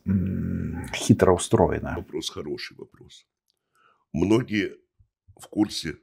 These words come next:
Speaker 2: о том, о чем говорилось на дроннице. Так вот, я обратил внимание на одно заявление. Лично я видел у Максима Климова, но там многие об этом говорили. Я позвонил знающим ребятам,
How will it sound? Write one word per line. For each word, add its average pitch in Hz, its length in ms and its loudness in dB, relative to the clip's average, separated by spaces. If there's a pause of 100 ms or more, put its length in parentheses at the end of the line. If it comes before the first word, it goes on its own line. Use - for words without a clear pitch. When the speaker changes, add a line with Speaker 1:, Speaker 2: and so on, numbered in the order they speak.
(680)
Speaker 2:
о 71 80 -4
том, 87 220 -6
о 73 60 -4
чем 67 240 -12
говорилось 69 560 -10
на 71 100 -4
дроннице. 58 760 -12
Так - 180 -20
вот, 73 160 -10
я 87 160 -2
обратил 69 460 -10
внимание 69 600 -12 (540)
на 64 140 -4
одно 76 260 -6
заявление. 78 680 -8 (280)
Лично 107 360 -4
я 90 120 0
видел 90 300 -12
у 90 40 -12
Максима 90 460 -10
Климова, 123 440 -2
но 98 140 -10
там 101 240 -6
многие 95 560 -8
об 67 120 -12
этом 78 220 -16
говорили. 107 420 -4
Я 82 180 -4
позвонил 76 500 -14
знающим 98 520 -8
ребятам, 73 500 -10